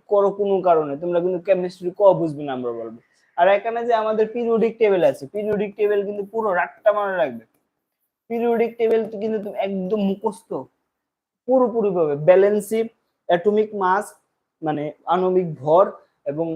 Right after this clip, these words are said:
তার যে আণবিক সংখ্যা, ঠিক আছে, মানে তোমার মোটামুটি এখানে তিন চারটা বিষয় আছে যে তোমার ভরও জানতে লাগবে, তার, আহ, আণবিক ক্রমাঙ্ক, যা-, পারমাণবিক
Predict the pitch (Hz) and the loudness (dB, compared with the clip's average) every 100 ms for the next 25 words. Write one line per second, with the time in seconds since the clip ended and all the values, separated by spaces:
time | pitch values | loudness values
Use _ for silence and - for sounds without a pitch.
0 | 147 - 160 156 143 147 147 156 151 170 | -10 -18 -10 2 4 2 -2 -2 0 -2
1 | 170 170 - 175 170 151 113 _ _ _ | -4 -4 -6 -8 -6 -8 -12 _ _ _
2 | _ _ _ - 214 208 131 - _ _ | _ _ _ -4 -4 -2 -6 -10 _ _
3 | 170 185 285 302 302 208 196 233 233 - | -2 -2 -2 -6 -8 -6 -4 -4 -6 -12
4 | _ _ 185 190 208 208 208 190 170 190 | _ _ -8 0 0 0 -2 -2 -2 -6
5 | 190 208 208 202 185 190 175 175 185 180 | -6 -6 -4 -4 -4 -4 -8 -6 -6 -6
6 | 165 160 233 269 _ _ 160 175 170 170 | -6 -8 -10 -10 _ _ -10 -6 -4 -4
7 | 147 156 170 196 190 196 202 202 185 170 | -4 0 2 2 -2 -6 -4 -4 -4 -6
8 | 185 202 - _ _ 147 147 160 160 147 | -6 -8 -12 _ _ -4 -2 -4 -6 -4
9 | 143 135 - _ _ _ _ 170 190 180 | -4 -6 -12 _ _ _ _ -2 0 0
10 | 190 190 196 202 202 196 190 180 185 185 | -2 0 -2 0 -4 -4 -4 -4 -8 -4
11 | 196 196 202 196 | -2 -2 0 -2